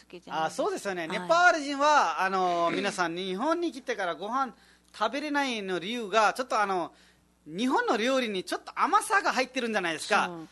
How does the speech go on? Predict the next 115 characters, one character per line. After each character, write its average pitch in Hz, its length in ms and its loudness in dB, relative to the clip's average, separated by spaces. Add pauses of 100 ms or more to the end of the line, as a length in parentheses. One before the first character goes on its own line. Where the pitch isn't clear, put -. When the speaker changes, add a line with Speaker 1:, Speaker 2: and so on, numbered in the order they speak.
(240)
Speaker 2:
そ 294 140 -2
れ 349 120 0
で 392 100 0
ち 294 100 0
ょ - 40 -2
っ - 20 -6
と 254 160 2
あ 202 60 4
の、 196 100 -2
好 - 140 -10
き 277 120 -8
じ 208 80 -2
ゃ 190 40 2
な 196 120 0
い 254 40 0
ん 254 40 -2
で 208 60 -6
す - 80 -12
よ 160 60 -4
ね。 147 140 -6
ネ 190 120 -4
パ 359 120 2
ー 349 100 10
ル 349 60 6
は 226 100 4
甘 277 160 4
い 330 60 0
じ 330 40 -2
ゃ 277 40 2
な 233 80 0
く - 80 -14
て、 185 80 -12
ち - 80 -14
ょ - 20 -14
っ - 20 -14
と - 100 -16
辛 285 300 0
さ 294 140 -4
が 247 80 0
入 233 100 2
っ - 40 -4
て 226 100 -8
る 196 80 -4
の 160 140 -6
で、 143 280 -4 (300)
そ 254 120 -4
う - 20 0
い - 20 -2
う - 20 -2
の 269 60 0
は - 60 -2
好 - 120 -10
き 277 120 -6
な 247 100 0
ん 202 60 -4
で 160 80 -8
す - 60 -16
け 160 80 -12
ど 139 80 -10
も、 131 380 -12
甘 240 160 -4
さ 294 140 -2
が 269 80 0
入 269 80 2
っ - 20 -18
て 269 60 -10
る 254 80 -4
の 180 60 -2
は 165 80 -4
日 180 100 -6
本 254 160 -4
の 254 80 -4
ご 214 100 -2
飯、 165 360 -2
あ、 - 40 -8
ご 285 180 -4
飯 196 280 2
甘 233 180 4
い 269 60 -2
と - 140 -6
思 165 120 -6
っ 170 60 -8
て - 80 -10
る 180 80 -8
ん - 20 -8
で 147 80 -10
す - 60 -14
よ、 135 80 -10
み 131 80 -12
ん 120 40 -16
な。 110 140 -16 (560)
だ 233 100 2
か 277 100 0
ら 285 80 4
ち - 80 -4
ょ 233 40 -6
っ - 20 -8
と 170 80 -14
食 170 160 -6
べ 165 40 -6
れ 151 100 -8
な 131 120 -10
い 123 40 -12
で 120 80 -16
す - 80 -18
よ 113 80 -16
ね。 247 520 0
Speaker 1:
そ 107 220 -18
う。 135 40 -14
Speaker 2:
も 143 320 -6
う、 - 40 -14 (420)
え 156 500 -2
ー、 156 80 -16 (160)
ま 247 200 0
あ、 214 40 -2